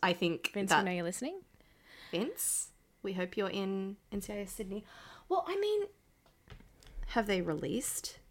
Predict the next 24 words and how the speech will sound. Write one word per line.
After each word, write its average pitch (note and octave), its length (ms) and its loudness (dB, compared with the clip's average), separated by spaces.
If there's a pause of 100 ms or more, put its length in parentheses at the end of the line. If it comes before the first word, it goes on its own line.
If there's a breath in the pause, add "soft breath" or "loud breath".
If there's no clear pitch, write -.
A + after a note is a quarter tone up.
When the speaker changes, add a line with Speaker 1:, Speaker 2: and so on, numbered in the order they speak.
(180)
Speaker 1:
who's C#4 200 -2
gonna D#4+ 200 2
be E4 260 2
in D#4 100 4
it F4 120 2
yet, F#4+ 240 2
or A3 140 4
have G3+ 180 -2
they G3+ 100 2
just - 460 0
Speaker 2:
I - 20 2
have A3+ 80 2
no A#3 60 2
idea. G#3 640 -4 (240)
Speaker 1:
have A3 100 -2
they A3+ 100 6
just G#3+ 220 4
said G3 360 6
that G3 160 4
it's G3 180 0
gonna G3 220 4
be F#3+ 200 4
a F#3+ 60 2
thing? B3+ 520 4